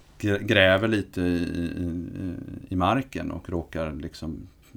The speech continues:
pricka på ett ställe där folk grävde ner mjältbrandssjuka, eh, kreatur för sextio, sjuttio år sedan. Och då kommer de här bakterierna fram och börjar infektera nya kor idag då. Men just mjältbrand har en hög dödlighet, och just för att den har så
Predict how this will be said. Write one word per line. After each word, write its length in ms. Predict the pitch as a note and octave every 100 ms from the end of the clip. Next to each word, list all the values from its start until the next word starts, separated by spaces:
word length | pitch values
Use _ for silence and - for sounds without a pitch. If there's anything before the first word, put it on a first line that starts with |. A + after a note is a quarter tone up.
| - -
pricka 280 | F2+ -
på 220 | E2+ F#2 G2
ett 80 |
ställe 320 | - F#2 E2 D2+
där 120 | D2
folk 280 | - D2+ -
grävde 300 | D#2+ D2+ D#2
ner 320 | C#2 C#2+ B1+
mjältbrandssjuka, 1200 | - E2+ D#2+ - D2+ D2+ C#2 - D#2+ C#2+ - D#2+ D2+ - -
eh, 220 | E2+ D#2+ -
kreatur 640 | F#2+ E2+ - - G2+ G2+
för 260 | F2+ F2+ - - - - - - -
sextio, 480 | - F2 - - -
sjuttio 320 | - - F2+
år 180 | G2+ -
sedan. 320 | - - E2+
Och 60 | F2+
då 100 | F#2
kommer 220 | - A#2
de 60 | A#2
här 80 |
bakterierna 500 | G2+ G#2 - G2 F#2
fram 480 | F2+ - D#3 F3 F#3+ - - - - -
och 100 | -
börjar 240 | G2+ G2
infektera 600 | F#2 F2 F2+ E2 E2 D#2+
nya 300 | D#2+ E2 -
kor 400 | - - F#2+ - - -
idag 340 | - - - C#2
då. 60 | E2+ - _ _ - - -
Men 120 | F#2
just 220 | F#2+ A#2 C3
mjältbrand 440 | A2+ F2+ G2 G2
har 120 | F2+
en 80 | D#2+
hög 340 | F2 E2 D#2+
dödlighet, 680 | - C#2+ C2+ F2 A#2+ D#3+ -
och 300 | - F2 - -
just 260 | E2 D2+
för 80 | -
att 80 | F2+
den 100 | E2+
har 140 | E2
så 220 | E2+ D#2